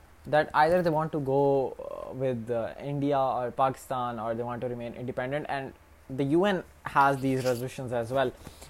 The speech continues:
But for that, Pakistan has to withdraw its army from Kashmir, and there is a long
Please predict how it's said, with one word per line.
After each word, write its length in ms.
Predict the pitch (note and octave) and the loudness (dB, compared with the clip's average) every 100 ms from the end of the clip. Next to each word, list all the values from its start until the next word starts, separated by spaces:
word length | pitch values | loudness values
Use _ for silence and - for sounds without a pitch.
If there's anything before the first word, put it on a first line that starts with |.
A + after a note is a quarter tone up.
| - | -6
But 180 | C3 D3 | 0 2
for 100 | - | 2
that, 360 | C#3+ D3 D3+ D3 | 4 8 8 6
Pakistan 380 | D3+ C#3+ F3 D#3+ | 2 2 -2 -2
has 160 | E3+ | -2
to 80 | D3 | -2
withdraw 300 | D3+ C#3 D3 | 0 2 2
its 120 | C#3+ | 2
army 180 | D3+ C#3+ | 0 -2
from 220 | C#3+ C#3 | -4 -4
Kashmir, 600 | C#3 C#3 C#3+ C#3 C3+ C3+ B2+ | -4 -6 -4 -2 0 -2 -2
and 320 | B2+ B2+ B2 - - - - | -4 -6 -8 -14 -20 -20 -16
there 280 | - C3 D3 | -6 2 2
is 100 | C3+ | 2
a 60 | C3+ | 2
long 420 | B2+ C3+ C3+ | 2 2 0